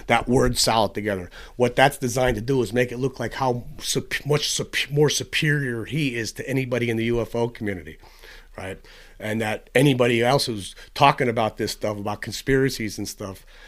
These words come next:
uh, they're not critical thinkers. Actually, this guy's not a critical thinker. If he thinks, right, this way, the way he's thinking, he didn't do his research. How, why was this guy in,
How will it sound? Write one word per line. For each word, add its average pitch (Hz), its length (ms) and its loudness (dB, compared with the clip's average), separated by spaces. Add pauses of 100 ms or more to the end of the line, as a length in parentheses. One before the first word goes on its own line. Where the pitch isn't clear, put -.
(120)
uh, 107 240 -2
they're 117 160 0
not 127 220 0
critical 117 400 -4
thinkers. - 560 -6 (320)
Actually, 147 260 4
this 139 180 4
guy's 113 280 2
not 110 180 -4
a - 20 -8
critical 101 440 -6
thinker. 107 320 -4
If - 80 -2
he 214 100 6
thinks, 190 540 2 (240)
right, 107 280 0 (120)
this 156 240 2
way, 127 200 4
the 110 100 0
way 131 120 4
he's 123 200 -2
thinking, 110 360 -2
he 175 140 0
didn't 180 180 2
do 160 140 4
his 110 120 0
research. 123 440 -2 (100)
How, 147 200 4
why 190 160 10
was 240 140 8
this 190 120 4
guy 185 180 2
in, 143 120 4